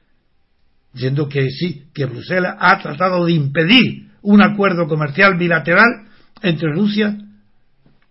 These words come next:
y Ucrania. Y se ha ingerido en asuntos que no le correspondían, puesto que ni Rusia ni Ucrania pertenecen a Bruselas, pertenecen a la Unidad Europea. Y ahora, ¿por qué? Y me dirán,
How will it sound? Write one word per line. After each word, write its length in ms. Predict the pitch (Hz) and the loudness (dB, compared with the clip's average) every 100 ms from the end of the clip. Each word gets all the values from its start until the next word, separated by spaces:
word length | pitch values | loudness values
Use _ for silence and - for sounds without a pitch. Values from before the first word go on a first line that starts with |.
| - | -2
y 120 | 170 | 0
Ucrania. 440 | 135 151 131 113 - | 2 0 -2 -6 -2
Y 160 | 202 | 0
se 140 | 180 214 | 2 2
ha 80 | 240 | 2
ingerido 560 | 233 131 185 226 202 | 2 -2 -2 2 0
en 100 | 170 | 0
asuntos 540 | 156 156 226 214 208 208 | -4 -4 -4 -2 -2 -2
que 120 | 160 | -2
no 160 | 165 226 | 0 2
le 140 | 220 | 0
correspondían, 1000 | 202 175 165 151 170 160 208 220 208 - - - | 0 -2 -2 -4 -8 -4 0 0 -2 -12 -20 -8
puesto 320 | - 170 - 160 | 2 2 2 -2
que 80 | |
ni 120 | 151 147 | 0 2
Rusia 360 | 202 226 185 | 2 2 0
ni 120 | 170 | -2
Ucrania 460 | 165 165 226 233 214 | -2 2 2 2 0
pertenecen 680 | 208 190 160 196 254 208 254 | 2 0 2 2 2 2 0
a 60 | 214 | 0
Bruselas, 600 | 175 160 247 196 151 - _ _ _ _ - | -2 0 0 0 -6 -12 _ _ _ _ 0
pertenecen 580 | 196 160 190 233 247 | 2 2 0 2 2
a 40 | 226 | 2
la 60 | |
Unidad 200 | 185 196 | 2 2
Europea. 440 | 208 185 156 131 - _ _ _ _ _ _ _ _ _ _ _ _ _ _ _ _ - | 2 0 -4 -10 -12 _ _ _ _ _ _ _ _ _ _ _ _ _ _ _ _ -4
Y 80 | |
ahora, 200 | 165 165 | -2 -2
¿por 200 | 139 196 | -4 -4
qué? 320 | 175 285 294 _ _ _ _ _ _ _ - - - | -4 -8 -8 _ _ _ _ _ _ _ -20 -20 -12
Y 260 | 202 208 | -12 -10
me 160 | 185 151 | -6 -4
dirán, 360 | 156 170 151 | 0 0 -2